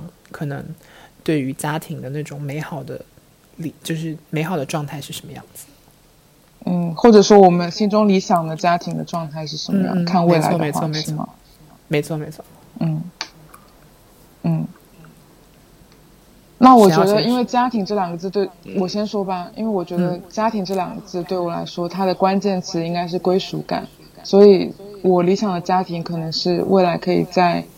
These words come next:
Speaker 2: 固定的一个城市一直，一直生活，然后有一个一直陪伴我、爱我的人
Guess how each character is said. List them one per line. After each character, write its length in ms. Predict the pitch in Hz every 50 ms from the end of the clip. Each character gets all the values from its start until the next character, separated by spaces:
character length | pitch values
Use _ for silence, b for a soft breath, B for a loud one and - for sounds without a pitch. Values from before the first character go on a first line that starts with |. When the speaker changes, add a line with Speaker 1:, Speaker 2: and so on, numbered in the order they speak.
| - - -
Speaker 2:
固 160 | - 226 214 196
定 220 | - 208 196 185
的 100 | 175 165
一 100 | 160 165
个 120 | 165 170
城 260 | 170 - - 175 165 156
市 340 | - - 185 180 170 170 170 - - - - - - - -
一 100 | 196 190
直， 160 | - 180 175
一 80 | 180 170
直 160 | 175 170 151
生 280 | - - 180 175 180
活， 320 | 175 - - - - - -
然 200 | - 180 175 165
后 360 | 170 180 175 170 165 - - - - - - - - - - - - - - - -
有 180 | 180 180 170 170
一 80 | 170
个 460 | 165 175 175 170 170 170 170 - - - - - - 170 170 175 - - - - -
一 100 | - 196
直 140 | - 175
陪 180 | 175 - 170 180
伴 280 | 175 196 185 180 170 170
我、 120 | 165 - - -
爱 160 | - 185 185 175
我 160 | 165 165 160
的 80 | 170
人 280 | - 170 - - -